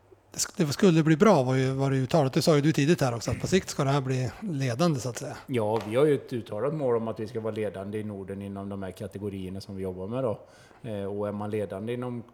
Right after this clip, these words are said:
Speaker 2: cross country i Norden så är man ju automatiskt riktigt bra i världen. Så
Speaker 1: Ja.
Speaker 2: det är väl lite grann som vi tänker med våra skidåkare, liksom, att, eh, att vi ska bli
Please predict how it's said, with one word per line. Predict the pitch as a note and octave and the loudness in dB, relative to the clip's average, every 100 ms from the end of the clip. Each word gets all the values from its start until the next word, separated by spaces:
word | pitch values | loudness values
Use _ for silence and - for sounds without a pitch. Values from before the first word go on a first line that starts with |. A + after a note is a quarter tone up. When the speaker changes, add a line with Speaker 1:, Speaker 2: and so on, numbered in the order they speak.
| _ | _
Speaker 2:
cross | - A2+ | -6 -6
country | - G#2 G2 G#2+ | -4 -6 -6 -6
i | G#2 | -6
Norden | G2 F2+ G2+ A2+ | -6 -8 -6 -6
så | G#2+ | -4
är | A2+ | -4
man | A#2 G#2+ | -4 -2
ju | G#2+ | -2
automatiskt | G2 G#2+ F#2+ F2 A#2 A2+ | -4 -6 -10 -10 -10 -8
riktigt | A2+ - F#2+ | -10 -8 -6
bra | G2 F#2+ | -4 -4
i | |
världen. | F#2+ F2+ F2+ A2+ A2 | -4 -8 -6 -6 -2
Så | B2+ | 0
Speaker 1:
Ja. | B2+ G2+ - - - - _ | 0 -2 -10 -20 -20 -20 _
Speaker 2:
det | G2+ | -4
är | |
väl | D3 E3 D#3+ D#3+ | 0 0 0 0
lite | E3 D3 | 0 0
grann | D3+ C3+ | 0 0
som | A#2+ | 0
vi | C3+ | -2
tänker | C3+ A#2+ B2 | 0 -2 -2
med | B2+ | -2
våra | B2 A#2+ | 2 2
skidåkare, | - A#2+ G2 F2+ - B2+ | 2 2 2 -4 0 2
liksom, | D#3 C3 C3 | 2 0 0
att, | B2+ - - | -2 -4 -6
eh, | C3 A#2+ A#2 A2+ - - _ _ _ | 0 2 2 -2 -8 -20 _ _ _
att | C3+ - | -10 -6
vi | A#2 | -8
ska | - | -4
bli | A2+ G#2+ G2+ | -2 0 0